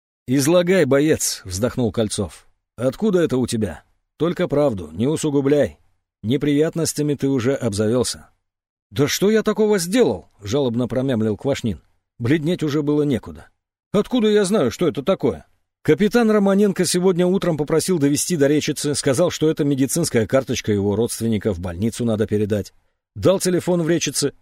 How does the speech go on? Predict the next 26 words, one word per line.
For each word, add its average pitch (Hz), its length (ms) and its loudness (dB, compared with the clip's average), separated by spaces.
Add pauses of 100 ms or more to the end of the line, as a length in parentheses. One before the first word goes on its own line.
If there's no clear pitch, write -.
чтобы 165 260 0
я 165 140 2
позвонил, 139 520 0 (200)
когда 139 260 0
на 131 100 0
вокзал 127 320 2
прибудем. 117 480 0 (360)
Родственник 160 540 0
подойдёт, 127 520 2 (220)
я 117 180 2
ему 160 160 -2
передам». 107 480 -2 (340)
«А 151 160 0
что, 262 160 -2
товарищи 165 420 0
начальники? 131 540 -4 (440)
Я 180 160 2
должен 196 320 2
был 190 120 2
отказаться? 202 600 0 (540)
Капитан 160 400 0
Романенко 151 480 2
нормальный 139 440 2
мужик, 120 340 0
не 117 140 0
вредный. 131 440 0